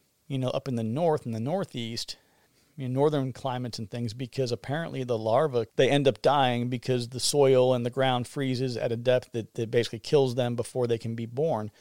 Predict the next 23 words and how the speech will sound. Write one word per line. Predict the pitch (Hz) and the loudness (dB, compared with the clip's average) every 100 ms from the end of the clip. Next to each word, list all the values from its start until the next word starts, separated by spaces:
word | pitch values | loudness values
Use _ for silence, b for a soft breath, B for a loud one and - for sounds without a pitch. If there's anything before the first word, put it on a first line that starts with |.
| B B B B | B B B B
But | 131 | 2
in | 139 185 | 2 -2
Virginia | - 226 147 185 156 127 123 - - - | -2 -4 0 0 2 4 4 2 -6 -6
and | 135 123 | -2 -2
all | - 143 | 4 4
the | 147 | 6
way | 139 | 4
south | - 139 131 | 4 4 4
down | 143 127 | 2 -2
into | 117 | -4
Georgia, | 120 131 131 127 | 0 2 2 0
Florida, | - 131 120 | 0 2 6
wherever | 127 139 | 6 6
else | 135 139 160 | 6 4 2
you | 151 | 4
are, | 139 120 120 _ _ _ | 6 4 0 _ _ _
the | - | -4
hive | 117 143 131 | 2 2 4
beetle | 131 131 | 2 2
is | 131 | 2
an | 113 | 0
issue. | 113 104 - - - _ _ _ | -2 -4 -6 -12 -16 _ _ _
So | - 131 120 113 | -2 4 4 4